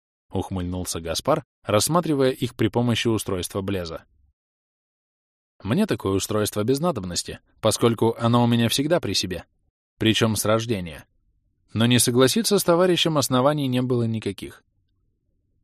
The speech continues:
И тут я увидел еще одного пожилого аборигена, находившегося поодаль от всех. Не в полном одиночестве. По бокам его, опираясь на копья, стояло по воину. Увидел,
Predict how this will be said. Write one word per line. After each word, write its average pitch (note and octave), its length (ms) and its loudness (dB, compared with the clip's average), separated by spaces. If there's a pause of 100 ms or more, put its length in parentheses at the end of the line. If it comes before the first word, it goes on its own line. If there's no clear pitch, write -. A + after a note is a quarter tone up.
(260)
И F#2 140 0
тут - 280 -6
я A#2+ 220 6
увидел C#3 380 4
еще C#3+ 440 2
одного G#2 320 0
пожилого G#2+ 560 0
аборигена, F#2 600 -4 (220)
находившегося C#3 760 0
поодаль A2+ 460 2
от - 200 -6
всех. - 380 -6 (1040)
Не E3+ 140 0
в - 80 -12
полном G2+ 320 0
одиночестве. F#2+ 640 -4 (500)
По G2 120 0
бокам E3+ 340 4
его, G2 220 0
опираясь G#2+ 480 2
на A#2 140 -2
копья, - 420 -8 (420)
стояло F#2+ 500 2
по A2+ 160 -2
воину. G#2+ 420 -6 (1040)
Увидел, A#2 520 0